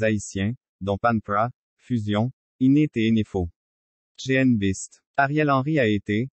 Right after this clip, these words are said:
en deux mille quatre, membre du Conseil des sages qui a choisi Gérard Latortue comme premier ministre de la transition à la suite de l'éviction du pouvoir du président Jean-Bertrand Aristide.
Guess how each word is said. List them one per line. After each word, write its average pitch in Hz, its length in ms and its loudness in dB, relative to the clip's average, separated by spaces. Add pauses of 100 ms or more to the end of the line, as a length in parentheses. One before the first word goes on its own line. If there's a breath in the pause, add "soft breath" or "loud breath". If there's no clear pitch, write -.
(160)
en 104 120 0
deux 123 120 2
mille 117 180 0
quatre, - 400 -2 (280)
membre 139 360 0
du 107 120 -6
Conseil 131 400 -2
des 117 140 2
sages 131 340 -2
qui 107 140 -4
a 101 80 0
choisi 113 380 -2
Gérard 135 340 -2
Latortue 127 480 -4
comme 98 200 -2
premier 120 280 2
ministre 120 480 0
de 95 100 -4
la 95 140 0
transition 120 580 -6
à 117 60 -2
la 98 140 0
suite 131 260 -6
de 98 80 -2
l'éviction 117 540 -4
du 101 100 -8
pouvoir 117 380 -2
du 98 100 -10
président 113 540 -2
Jean-Bertrand 110 560 -2
Aristide. 92 600 -4